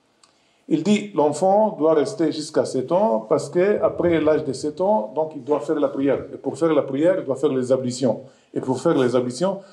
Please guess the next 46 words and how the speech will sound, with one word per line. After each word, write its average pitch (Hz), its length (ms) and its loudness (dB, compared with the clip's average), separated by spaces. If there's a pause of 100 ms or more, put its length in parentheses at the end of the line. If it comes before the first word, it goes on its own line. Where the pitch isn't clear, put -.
(180)
ça - 200 -2
veut 127 100 -2
dire 180 240 2
qu'il 135 140 -12
peut 160 80 0
se 151 140 0
débrouiller 135 380 2
tout 135 100 -4
seul. 98 240 -4 (180)
Donc 110 160 -14
s'il 147 160 -6
se, 147 260 -4
s'il, 175 260 -6 (640)
s'il 180 300 0
peut 202 120 4
se 160 140 2
débrouiller 143 400 4
tout 139 140 -4
seul, 220 360 0
donc 175 360 0
il 139 80 -6
n'a 139 80 2
pas 151 160 2
besoin 127 260 0
de 113 140 -2
femmes. 185 340 -2 (180)
Voilà, 110 260 -6
ça 135 120 0
c'est... - 160 -8 (600)
OK. - 280 -4 (280)
Alors 180 340 2
il, 151 80 -6 (160)
il 165 80 -10
se 156 140 -4
pose 156 320 0
la 135 80 2
question. 139 460 -4 (1000)
Ok, 139 320 -6
mais 120 100 -4
pourquoi 165 380 0
on 185 40 -2
n'a 165 100 4
pas 190 160 0
appliqué 160 360 0
la 165 120 2
mê-, 165 180 0